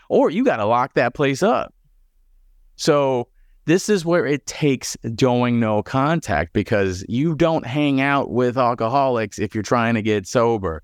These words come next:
especially in the beginning. Especially in the beginning. So why would you then hang out with your ex and break no contact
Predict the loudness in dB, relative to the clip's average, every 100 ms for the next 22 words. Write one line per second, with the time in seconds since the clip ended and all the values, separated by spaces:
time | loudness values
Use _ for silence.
0 | _ -18 -2 0 0 0 0 0 -2 0
1 | 0 -2 -6 -14 _ _ _ _ _ _
2 | -20 -20 _ _ _ -10 0 0 0 0
3 | 0 0 0 -2 -4 -8 -14 _ _ _
4 | -8 0 2 2 2 2 2 0 0 -2
5 | -2 -2 0 2 0 0 -2 0 0 2
6 | 2 0 0 0 -2 0 2 2 0 -2
7 | -2 0 0 0 0 -2 0 0 0 0
8 | -2